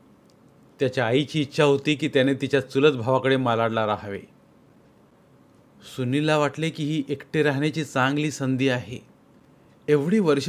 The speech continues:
तो कुटुंबातच वाढला. शिक्षणासाठी हॉस्टेलला राहावं तर अशी ऐपत नव्हती. आता संधी आली होती ती तो सोडणार नव्हता. त्याने एका मित्राच्या मदतीने गिरगावातील एका लॉजमध्ये स्वतःची सोय करून घेतली होती.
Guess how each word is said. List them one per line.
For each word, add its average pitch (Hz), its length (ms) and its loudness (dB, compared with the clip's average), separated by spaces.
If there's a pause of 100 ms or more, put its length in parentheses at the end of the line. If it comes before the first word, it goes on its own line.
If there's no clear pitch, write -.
तो 196 60 2
कुटुंबातच 143 680 -4
वाढला. 110 380 -4 (1080)
शिक्षणासाठी 139 760 -4
हॉस्टेलला 139 600 0
राहावं 143 380 0 (220)
तर 135 80 -2
अशी 131 220 0
ऐपत 135 380 0
नव्हती. 160 360 -6 (1120)
आता 180 260 0
संधी 139 360 0
आली 151 200 2
होती 147 440 -4 (260)
ती 131 100 -4
तो 127 160 0
सोडणार 120 420 -2
नव्हता. 147 360 -6 (1800)
त्याने 175 280 4
एका 185 320 0
मित्राच्या 175 520 2
मदतीने 147 600 2
गिरगावातील 147 840 2
एका 143 180 4
लॉजमध्ये 135 480 2
स्वतःची 131 420 -2
सोय 123 240 0
करून 117 240 -4
घेतली 104 260 -8
होती. 101 360 -12